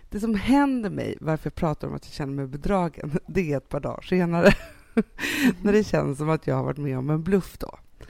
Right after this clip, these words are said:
Speaker 2: Mhm.
Speaker 1: För då är det så att då kommer då Bankis brorsa hit, han ska låna lite... Alltså så här, Bankis har ju alla sportgrejer som finns
Speaker 2: Jo.
Speaker 1: i hela världshistorien.
Speaker 2: <laughs>
Speaker 1: Ja.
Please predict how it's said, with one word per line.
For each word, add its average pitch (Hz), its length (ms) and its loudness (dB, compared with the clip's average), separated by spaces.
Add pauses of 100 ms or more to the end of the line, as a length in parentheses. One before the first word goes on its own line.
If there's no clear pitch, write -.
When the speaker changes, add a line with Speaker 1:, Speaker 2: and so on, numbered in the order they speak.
(220)
Speaker 2:
Mhm. 185 120 -4
Speaker 1:
För 185 160 -4
då 254 140 6
är 185 100 6
det 147 80 2
så 143 100 0
att - 260 -2
då 208 160 -2
kommer 156 380 2
då 135 340 2
Bankis 143 480 -4
brorsa 190 400 0
hit, 190 200 0
han 151 140 -2
ska - 160 -8
låna 135 260 0
lite... 127 360 -6 (140)
Alltså 175 240 0
så 170 100 2
här, 135 140 2 (720)
Bankis 202 460 6
har 156 100 8
ju 139 120 6
alla 135 260 -2
sportgrejer 139 640 0
som 135 200 -4
finns - 540 -4
Speaker 2:
Jo. 220 240 2
Speaker 1:
i - 20 2
hela 131 200 0
världshistorien. 160 720 0
Speaker 2:
<laughs> - 40 -20
Speaker 1:
Ja. 185 180 0